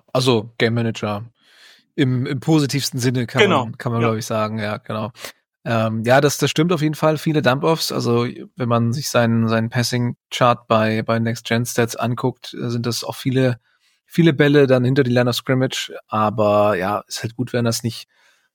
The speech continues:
Speaker 1: zwanghaft forciert, den Ball, ähm, das, das Feld runter zu, zu ballern. Äh, das war im, im letzten Spiel gegen die Jets auch schon so, ähm, dass, dass er mehrmals dann auch wirklich relativ viel Zeit hatte, aber d-,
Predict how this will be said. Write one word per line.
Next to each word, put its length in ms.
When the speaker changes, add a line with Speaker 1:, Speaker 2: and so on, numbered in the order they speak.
Speaker 1:
zwanghaft 480
forciert, 520
den 120
Ball, 540
ähm, 420
das, 280
das 180
Feld 240
runter 240
zu, 580
zu 260
ballern. 580
Äh, 40
das 460
war 200
im, 180
im 180
letzten 240
Spiel 160
gegen 160
die 80
Jets 160
auch 160
schon 220
so, 240
ähm, 520
dass, 280
dass 180
er 200
mehrmals 580
dann 160
auch 140
wirklich 480
relativ 420
viel 260
Zeit 380
hatte, 280
aber 260
d-, 100